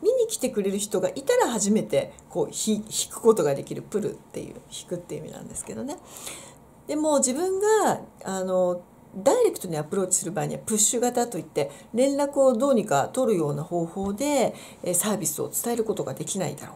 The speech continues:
うか。とかね。じゃあ、例えばその看護婦さんっていうのが仮に見えたとしたら、病院にどうやってアプローチできるんだろうかとか、<laughs> まあ、なかなか難しいんですけどね。はい。職業別で行く場合にはですね。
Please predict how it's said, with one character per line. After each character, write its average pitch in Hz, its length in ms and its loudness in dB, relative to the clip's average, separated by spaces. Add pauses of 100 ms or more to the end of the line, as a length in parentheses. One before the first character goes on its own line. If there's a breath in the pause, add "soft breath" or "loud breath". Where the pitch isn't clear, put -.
う - 20 -18
か。 - 140 -18 (280)
と - 80 -14
か - 120 -16
ね。 226 120 -12 (420 loud breath)
じ 269 60 2
ゃ 277 100 2
あ、 226 120 0
例 294 60 0
え 285 40 2
ば 202 100 0
そ 160 140 -2
の 147 80 -2
看 220 240 -2
護 220 100 0
婦 220 80 -2
さ - 140 -2
ん - 40 -16
っ - 20 -18 (100)
て - 80 -10
い - 40 -8
う - 20 -10
の - 60 -10
が - 140 -14
仮 196 260 -6
に 196 100 0
見 190 160 -2
え 165 80 0
た 147 120 -8
と - 100 -14
し - 100 -4
た 127 120 -6
ら、 127 100 -8 (380 loud breath)
病 277 320 2
院 269 220 0
に 233 160 2
ど 247 140 4
う 247 60 6
や 214 80 4
っ - 20 -4
て - 140 -6
ア - 80 -4
プ - 140 -8
ロ 185 120 2
ー 170 40 -2
チ - 160 -2
で 165 100 -4
き 165 160 -8
る 175 80 -2
ん 160 60 -4
だ 139 100 -4
ろ 139 160 -6
う - 40 -8
か - 160 -6
と 165 80 -10
か、 - 320 -8 (180 loud breath)
<laughs> - 160 -6
ま 214 80 0
あ、 - 20 4
な 220 100 6
か 339 100 6
な 370 80 6
か 320 100 2
難 226 280 2
し - 120 6
い 214 40 8
ん 208 40 4
で 208 80 -4
す - 80 -6
け 147 100 -4
ど 127 100 -8
ね。 262 200 0 (120)
は 170 280 0
い。 - 100 -8 (220 loud breath)
職 208 280 2
業 185 180 4
別 180 260 -4
で 160 100 -2
行 151 100 -8
く 175 100 -10
場 165 120 -2
合 151 80 -4
に - 120 -8
は - 60 -12
で - 120 -14
す - 120 -8
ね。 240 220 -4